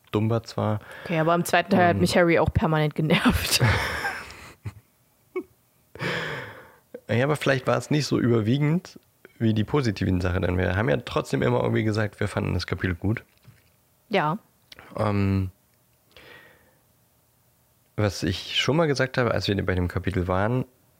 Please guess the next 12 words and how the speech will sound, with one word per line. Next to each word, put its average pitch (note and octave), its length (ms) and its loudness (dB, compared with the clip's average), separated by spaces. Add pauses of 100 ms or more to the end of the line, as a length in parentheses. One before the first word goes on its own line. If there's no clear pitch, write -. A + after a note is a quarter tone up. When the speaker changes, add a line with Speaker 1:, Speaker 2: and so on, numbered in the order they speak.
(640)
Speaker 1:
weiterhin B2+ 720 2
positiv D3 800 0 (120)
oder G#2+ 260 0
irgendwie G#2 200 0
so F#2+ 240 0
einfach G2+ 380 -4
einprägsam. F#2+ 760 -2
Das G2 140 0
ist C3 160 0
irgendwie A2 540 0
das - 160 -4
Kapitel, G#2+ 520 -2